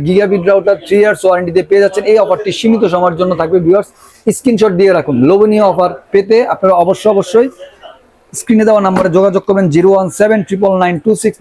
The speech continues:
নাইন টু জিরো, এই নাম্বারটি আমার WhatsApp ইমো দেওয়া থাকবে। আমরা চলে যাব ওয়াইফাই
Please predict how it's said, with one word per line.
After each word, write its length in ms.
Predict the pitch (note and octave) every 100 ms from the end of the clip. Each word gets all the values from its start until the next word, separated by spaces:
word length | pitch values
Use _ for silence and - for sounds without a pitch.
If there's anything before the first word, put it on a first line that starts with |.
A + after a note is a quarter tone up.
| E3
নাইন 120 | E3+
টু 40 | F3
জিরো, 120 | F3 F3
এই 60 | E3+
নাম্বারটি 220 | E3 D#3+
আমার 100 | D#3+ C#3+
WhatsApp 260 | E3+ F#3 E3+
ইমো 120 | E3
দেওয়া 120 | D#3+
থাকবে। 160 | D3+ D3+
আমরা 120 | D#3+ F3+
চলে 140 | G#3 G#3
যাব 120 | G#3 G#3+ G#3 _ _ _ _ _ _ _ _ _ _ _
ওয়াইফাই 420 | C#3+ F#3+ F3+ G#3